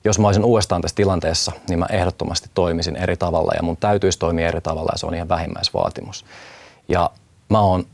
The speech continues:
todella, todella pahoillani ja mä oon todella pahoillani tälle asianomistajalle ja kaikille niille, ketkä on joutunut tästä aiheesta tulleen keskustelun myötä kohtaamaan semmosia muistoja, mitä he ei todellakaan haluaisi kohdata. Ja mun,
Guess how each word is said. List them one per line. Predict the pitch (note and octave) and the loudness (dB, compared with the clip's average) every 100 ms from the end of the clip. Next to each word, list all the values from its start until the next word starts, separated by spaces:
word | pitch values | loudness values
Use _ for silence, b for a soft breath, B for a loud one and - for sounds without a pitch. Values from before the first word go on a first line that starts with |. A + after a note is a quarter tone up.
| - _ _ | -20 _ _
todella, | C3+ G#2+ F2 | 2 4 2
todella | E2 E2+ D#2 D#2+ | 0 0 0 0
pahoillani | F2 E2 E2 - - - | 0 0 0 -2 -8 -8
ja | F#2+ E2+ - - | -2 -2 -2 -2
mä | F#2 - - | -2 -4 -6
oon | F#2+ F2+ | -4 0
todella | A2 G2+ F2+ | 2 2 2
pahoillani | G#2 F#2+ E2+ E2+ E2 | 2 2 2 0 0
tälle | E2+ E2+ D2+ - _ | 0 0 -4 -10 _
asianomistajalle | A#2 A2+ G2 F#2 - E2+ D#2+ E2 E2 B - | -2 0 0 -2 -2 -4 -2 -4 -6 B -8
ja | F2 F2 - | -4 -4 -4
kaikille | A2 G2+ G2 F2 | -2 0 0 0
niille, | F#2+ F2+ E2+ | 0 0 -2
ketkä | - - E2 | -6 -8 -6
on | E2 | -4
joutunut | E2+ E2+ E2+ F2 | -4 -6 -8 -6
tästä | F#2+ - F#2 - | -4 -2 -4 -2
aiheesta | G2+ F2+ F2+ - | -2 0 -2 -6
tulleen | E2+ F2+ F2 | -6 -4 -4
keskustelun | E2+ E2+ - - E2+ | -4 -6 -10 -10 -8
myötä | E2+ E2+ - - | -6 -6 -8 -6
kohtaamaan | - D#2+ F#2 F2+ F2+ | -6 -4 -2 -2 -2
semmosia | F2+ F2 F2+ | -4 -4 -4
muistoja, | F#2 F2+ - - - B B B B B | -2 -2 -2 -6 -12 B B B B B
mitä | F2+ E2+ | -6 -2
he | E2+ | -2
ei | E2 D#2 | -2 -2
todellakaan | F#2 E2 E2 - - E2+ _ - | 0 0 -2 -2 -4 -4 _ -8
haluaisi | F#2 E2+ F2+ - - _ _ | -2 0 0 -4 -8 _ _
kohdata. | - F#2 E2+ - - _ B B B B B - | -2 0 -2 -6 -10 _ B B B B B -2
Ja | F#2+ F2+ - - | 0 2 0 2
mun, | G#2+ F#2+ | 4 2